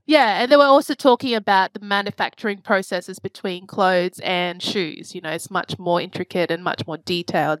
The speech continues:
difficult to do the shoes. So I guess there would be, just from that very nature, it would have a markup. So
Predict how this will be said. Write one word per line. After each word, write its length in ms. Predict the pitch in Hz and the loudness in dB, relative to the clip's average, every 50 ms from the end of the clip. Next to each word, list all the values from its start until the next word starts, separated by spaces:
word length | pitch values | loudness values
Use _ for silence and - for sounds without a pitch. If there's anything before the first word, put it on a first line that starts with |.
| _ - | _ -2
difficult 420 | 190 175 - _ - - - - | -2 -2 -4 _ -10 -10 -10 -10
to 80 | - 185 | -10 -8
do 180 | - - 175 | -6 -6 -6
the 80 | 170 117 | -6 -6
shoes. 400 | - - - 170 127 - 104 - | -8 -8 -6 -6 -6 -8 -8 -6
So 240 | - 185 165 151 151 _ _ _ _ _ | -2 -2 -2 -2 -2 _ _ _ _ _
I 80 | - 175 | -6 -2
guess 240 | 170 196 190 175 - | 2 2 2 2 2
there 160 | - 190 180 | 2 2 2
would 240 | 170 175 180 175 - | 4 2 -2 -2 -2
be, 340 | 175 165 95 95 95 - _ _ _ _ _ _ _ _ - | -2 -2 -2 -2 -6 -10 _ _ _ _ _ _ _ _ -2
just 280 | - 214 196 - - - | 2 2 2 0 -2 -10
from 140 | 214 196 | -6 -2
that 200 | - 190 180 - _ - | 0 0 0 0 _ -2
very 240 | 190 185 175 175 | 0 0 0 -2
nature, 380 | 170 175 170 175 170 - 190 165 | -4 -6 -6 -6 -4 -4 -4 -2
it 100 | 160 165 | -2 0
would 180 | 170 170 - _ _ _ _ _ - | -2 -2 -4 _ _ _ _ _ -14
have 180 | - - 170 165 | -10 -6 -4 -4
a 60 | 170 | -4
markup. 600 | 165 170 170 175 175 - - 175 151 - - - | -4 -2 -2 -2 -2 -2 -2 -4 -4 -4 -6 -6
So 360 | - - 165 156 160 170 175 | -2 0 2 2 2 0 -4